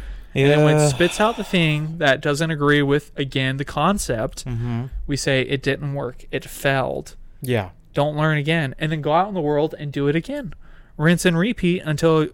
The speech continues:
Speaker 1: you're m-, fucking mad with failure.
Speaker 2: Yeah.
Speaker 1: Or you're broken out enough that you just accept whatever is given to you.
Speaker 2: Mm-hmm.
Speaker 1: You know, you f-, forget you have willpower.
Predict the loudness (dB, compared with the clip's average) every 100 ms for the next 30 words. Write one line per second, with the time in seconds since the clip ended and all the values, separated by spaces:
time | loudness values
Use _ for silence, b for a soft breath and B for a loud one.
0 | -12 -6 -4 -4 -6 -10 -16 -20 -6 -4
1 | -2 0 2 2 0 -2 -2 -2 -2 -6
2 | -14 b b -2 2 4 4 2 4 4
3 | 4 4 2 0 -2 -2 -2 0 -4 -4
4 | -6 -4 -4 -4 -2 4 4 4 2 2
5 | 0 -4 -8 -8 -12 -8 -4 -2 -2 -2
6 | -2 -4 -4 -8 -8 -16 -18 -8 -2 -2
7 | 0 2 2 2 0 0 -6 -8 -10